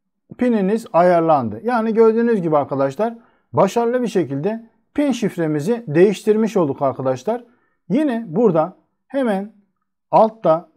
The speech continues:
parola kısmına geliyorum arkadaşlar. Burada aynı şekilde değiştir kısmı var arkadaşlar. Gördüğünüz gibi bu yerel hesaplar için de geçerli.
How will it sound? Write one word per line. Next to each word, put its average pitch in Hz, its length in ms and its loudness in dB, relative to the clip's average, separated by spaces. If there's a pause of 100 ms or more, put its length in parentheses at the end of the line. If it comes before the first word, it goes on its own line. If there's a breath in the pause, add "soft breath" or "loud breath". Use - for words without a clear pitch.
parola 196 520 4
kısmına 180 420 -4
geliyorum 175 400 0
arkadaşlar. 147 640 -4 (240)
Burada 190 460 -2 (2000)
aynı 262 300 2
şekilde 165 680 -2 (320)
değiştir 233 560 2
kısmı 185 300 -4
var 151 120 4
arkadaşlar. 127 480 -2
Gördüğünüz 165 440 0
gibi 120 300 -6
bu 285 280 -4 (460)
yerel 208 280 6
hesaplar 233 460 0
için 233 260 -2
de 214 60 2
geçerli. 170 640 0